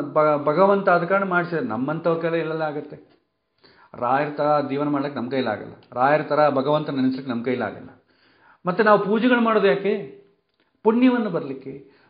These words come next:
ಪುಣ್ಯ ಬರ್ಲಿಕ್ಕೆ ಆದ್ರೆ ನೀವು ಸ್ವಲ್ಪ ಕರ್ಮ ಸಿದ್ಧಾಂತವನ್ನು ನೋಡಿದರೆ ಒಂದು ಕರ್ಮ, ಒಂದು ಪುಣ್ಯ ಯಾವಾಗ ಬರುತ್ತೆ?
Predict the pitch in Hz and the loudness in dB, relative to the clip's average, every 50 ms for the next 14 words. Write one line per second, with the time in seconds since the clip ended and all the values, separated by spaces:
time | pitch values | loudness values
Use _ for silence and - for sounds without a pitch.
0 | _ _ - 175 180 214 233 233 202 214 208 202 202 196 - 190 175 175 175 180 | _ _ -4 -4 -2 0 0 2 2 2 2 0 -4 -4 -2 -2 0 0 0 -2
1 | 175 170 165 170 170 160 160 - 156 - - 151 165 208 196 208 180 156 170 170 | -2 -2 -2 -2 -4 -6 -6 -8 -8 -8 -6 -4 -4 -2 -2 -4 -4 -2 -2 -2
2 | 175 180 165 180 165 156 151 151 139 139 139 139 131 135 123 127 135 - - - | -2 0 -2 -2 -2 -2 -2 -4 -2 -2 -2 0 0 0 0 -2 -6 -10 -16 -20
3 | - _ _ _ _ _ _ _ _ _ _ _ _ _ _ _ _ _ _ _ | -20 _ _ _ _ _ _ _ _ _ _ _ _ _ _ _ _ _ _ _
4 | _ _ _ _ _ - 139 147 156 170 170 - - - - 170 170 190 220 233 | _ _ _ _ _ -8 -6 -6 -4 -6 -8 -8 -8 -2 -2 -2 0 0 2 2
5 | 214 151 143 143 151 156 156 156 - - 196 220 247 254 233 190 170 175 196 208 | 4 4 2 2 0 -2 -4 -6 -8 -6 -2 2 2 4 4 6 6 6 8 8
6 | 202 - - 135 131 - - - | 6 6 4 2 0 -2 -6 -12